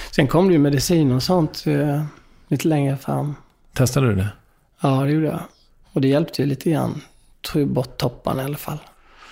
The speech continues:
Speaker 2: Men det har, testade du under en period och du, du står inte på det längre?
Speaker 1: Nej, jag, jag tar ingenting just nu.
Speaker 2: Nej.
Speaker 1: Och så på något sätt så har du, man blir tryggare med åren. Och det är en del utav mig. Och liksom, det finns där fortfarande. Och, eh,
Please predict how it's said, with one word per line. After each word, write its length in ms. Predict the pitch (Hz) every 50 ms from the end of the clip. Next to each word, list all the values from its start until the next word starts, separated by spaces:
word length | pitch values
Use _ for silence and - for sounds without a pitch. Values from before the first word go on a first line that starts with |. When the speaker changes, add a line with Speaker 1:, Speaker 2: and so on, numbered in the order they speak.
| - - -
Speaker 2:
Men 200 | 127 127 127 127
det 80 | 127 127 123
har, 500 | 120 120 117 117 120 117 117 117 117 101 -
testade 340 | - 110 - - 117 101 107
du 60 | 107
under 180 | 104 104 104
en 100 | 101 92
period 380 | - 120 117 117 120 110 98 95
och 80 | 98 90
du, 320 | 101 101 98 95 95 98 95 - -
du 80 | - 101
står 220 | - - - 107 104
inte 120 | 95 -
på 60 | 104
det 100 | 98 98
längre? 300 | 95 107 104 98 101 101 - _ _ _ _ _ - - - - - - - - - -
Speaker 1:
Nej, 380 | - 165 160 160 170 180 190 190
jag, 140 | 190 180 180
jag 240 | 180 175 175 175 -
tar 140 | 180 170 170
ingenting 600 | 170 160 151 151 160 147 135 139 147 151 139 139 135 - - - - - - -
just 300 | - 170 135 127 - -
nu. 280 | 139 135 120 117 120 127 123 - - _ _ -
Speaker 2:
Nej. 140 | - 110 110
Speaker 1:
Och 80 | - -
så 120 | - 156
på 220 | - - - - 175
något 200 | 170 156 - -
sätt 240 | - 185 170 -
så 140 | - - 156
har 100 | 156 156
du, 280 | 151 147 147 147 147 139 - - - - - - - - - - - - -
man 200 | - 143 147 151
blir 120 | 170 165
tryggare 440 | 135 - 160 160 156 135 131 120 120
med 120 | 127 135 135
åren. 440 | 123 117 120 117 113 120 131 147 151 - - - - - -
Och 180 | - 131 123 - -
det 100 | 139 139
är 40 |
en 100 | 131 131
del 240 | 131 127 123 117 117
utav 200 | 117 - - 123
mig. 300 | 120 117 117 117 127 120 120
Och 80 | 120 127
liksom, 540 | 123 117 - 127 123 120 120 107 151 135
det 120 | 135 143 127
finns 300 | - 139 120 113 120 -
där 120 | - 123
fortfarande. 760 | 123 - - 143 - - - 120 110 120 120 139 - 139 127
Och, 360 | 127 127 123 - - - - -
eh, 280 | 127 135 135 127 123